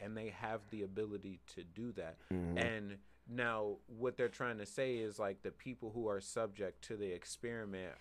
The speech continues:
Speaker 1: should ha-, are, they have the ability to choose, and they are choosing not to rebel or revolt or whatever. But the thing is, it, like, bu-,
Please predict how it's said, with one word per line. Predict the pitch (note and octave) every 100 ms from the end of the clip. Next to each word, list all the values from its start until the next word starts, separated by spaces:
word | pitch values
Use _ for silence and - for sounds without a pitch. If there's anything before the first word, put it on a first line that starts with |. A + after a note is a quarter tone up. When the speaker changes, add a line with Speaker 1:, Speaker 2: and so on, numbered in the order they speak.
| - -
Speaker 1:
should | - B2 G#2+
ha-, | G#2+ -
are, | G#2 G2+ - - -
they | A#2+ B2+
have | B2+ A#2+ A#2
the | A2
ability | A2+ A#2 G#2+ G#2+
to | G2
choose, | - A#2+ A2+ G#2+
and | G#2
they |
are | G2+
choosing | G2 - A#2 G#2+ G2+ G2 G2
not | A#2+ A2 - - - -
to | - A#2 G#2+ G#2 G2+ - -
rebel | G2 G#2+ G2 G#2 G#2 G#2 G2+
or | F#2 F#2+
revolt | F#2+ G#2+ A2 G#2+ A2 G2+
or | G2 F#2+ - - -
whatever. | G#2 B2 A#2+ G2 G2 - -
But | B2+ B2
the | B2
thing | - C3+ B2+
is, | C3+ B2+ G#2+ G#2 - - - - - - - - _ - - - -
it, | E3+ D#3+
like, | C3+ B2 - - -
bu-, | A#2 C#3+